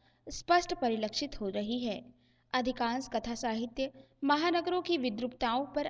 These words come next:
आधारित है। ऊंचाई, बाहों का घेरा कहानी इसका सटीक उदाहरण है। भले ही इसके निष्कर्ष सर्वमान्य ना हो, पर समाज में यही सब हो रहा है जो उनके कथा साहित्य का सार है।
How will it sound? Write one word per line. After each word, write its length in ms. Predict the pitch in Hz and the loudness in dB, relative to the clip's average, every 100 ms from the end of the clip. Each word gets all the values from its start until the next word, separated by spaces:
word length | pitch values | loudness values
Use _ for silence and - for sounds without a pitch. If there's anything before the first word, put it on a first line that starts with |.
| - | -2
आधारित 500 | 196 190 202 254 - | -4 -4 -4 -4 -4
है। 140 | 208 - _ _ _ _ 285 | -8 -8 _ _ _ _ -2
ऊंचाई, 500 | 277 285 247 254 285 - - _ | 4 6 6 2 -2 -12 -20 _
बाहों 380 | 233 269 277 330 | 6 6 6 0
का 160 | 330 240 | 2 0
घेरा 500 | 233 262 262 214 214 - - _ - | 2 2 2 2 -4 -12 -20 _ 0
कहानी 480 | 294 302 320 349 339 | 4 4 4 4 2
इसका 300 | 254 - 262 | -4 0 0
सटीक 460 | 247 240 - 311 - | 0 -2 0 -2 -2
उदाहरण 460 | 208 208 208 240 247 | -4 -2 0 -2 -2
है। 240 | 220 - _ _ - _ - | -6 -8 _ _ -20 _ 0
भले 220 | 294 311 | 4 6
ही 160 | 320 330 | 4 0
इसके 320 | 277 - 277 | -2 -2 0
निष्कर्ष 460 | 254 247 - 254 269 | 2 0 4 2 2
सर्वमान्य 640 | - 233 226 233 254 277 | 0 0 0 0 0 0
ना 140 | 247 202 233 | 0 -2 -4
हो, 160 | 185 - _ _ _ _ | -8 -10 _ _ _ _
पर 200 | 277 277 277 - - - | 2 2 -2 -18 -16 -2
समाज 480 | 294 269 277 294 | 2 6 6 4
में 80 | 311 | 2
यही 300 | 285 226 254 | 2 2 0
सब 200 | 294 302 - | -2 -4 -2
हो 100 | 214 | -2
रहा 240 | 202 208 | 0 -2
है 300 | 254 240 196 - - - - | -4 -2 -4 -8 -20 -14 -4
जो 180 | 240 302 | 2 2
उनके 340 | - 247 254 | 2 0 0
कथा 280 | 240 208 208 | 0 -2 -4
साहित्य 440 | 208 208 214 - | -4 -6 -6 -6
का 180 | 254 269 | -4 -4
सार 320 | 262 214 185 214 | -4 -6 -6 -8
है। 200 | 202 | -10